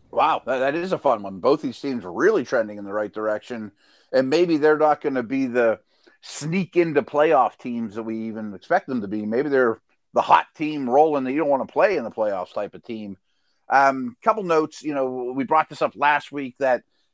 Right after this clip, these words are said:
completions plus rushes things, you know, lends itself to that balanced argument I'm talking about with the Vikes, 'cause they're really high on that list. I'm sure that those remain very high on this list too. I mean, he completed twenty-four balls and they ran the ball twenty-nine times.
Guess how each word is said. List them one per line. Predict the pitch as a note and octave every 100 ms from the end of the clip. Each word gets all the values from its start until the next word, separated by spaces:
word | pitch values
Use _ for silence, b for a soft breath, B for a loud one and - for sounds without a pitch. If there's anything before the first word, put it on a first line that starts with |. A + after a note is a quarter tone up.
| -
completions | C#3+ - D#3+ D#3+ - D3+ C3+ -
plus | - D#3 C#3 A#2+
rushes | B2 D3 - D3 C3+ -
things, | D3 C#3 C#3 C3+ D3
you |
know, | C3 A#2
lends | A#2+ D3 B2+
itself | B2 - C3+ B2
to | B2+
that | A#2+ A2+
balanced | B2+ B2 C3+ B2+ A#2
argument | B2 B2 A#2+ B2
I'm | A#2
talking | C#3 B2 B2+
about | A#2+
with | A2+
the | G2+
Vikes, | A2+ A#2 A#2+ _
'cause | B2 A2
they're | B2
really | B2 A#2
high | A2 A#2+ B2
on | A#2 A2+
that | A#2+ A#2+
list. | A#2+ B2 A#2 - _ b b b
I'm | G#2+
sure | - C3+
that | A#2 G2
those | B2+ A2
remain | A#2+ A2+ B2 D3 C#3
very | A#2+ B2 B2
high | B2 A#2+ B2
on | A#2+ A#2+
this | A2+ A#2+
list | B2 -
too. | A#2+ A#2+ B2
I | G#2+
mean, | G#2 G2
he | F#2+ _ _
completed | _ A2+ A2
twenty-four | F#2 A2 G#2 G#2+
balls | F#2 G2 A#2 A#2+
and | F#2+
they | E2+
ran | F#2+
the | F#2+
ball | G2+
twenty-nine | - A2 A2 G#2+
times. | C3 C#3+ A#2 G2